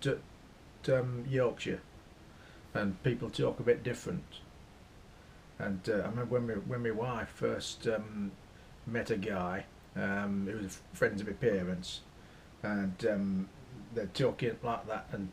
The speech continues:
took this and took that and t'other, and, uh, she couldn't quite understand anything they were talking about, and it were funny.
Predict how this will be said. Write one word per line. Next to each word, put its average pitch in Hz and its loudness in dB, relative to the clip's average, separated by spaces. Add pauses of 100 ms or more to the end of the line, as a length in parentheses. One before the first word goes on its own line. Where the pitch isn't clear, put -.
(140)
took - 0
this 113 0
and 110 -6 (160)
took 98 0
that 98 -4 (200)
and 98 -2 (180)
t'other, 104 2 (920)
and, 104 -2
uh, 113 4
she - -4
couldn't 143 -2
quite 127 4
understand 120 2
anything 120 2
they 117 0
were 107 0
talking 135 2
about, 139 2 (1700)
and 120 2
it 123 2
were 113 -2
funny. 110 0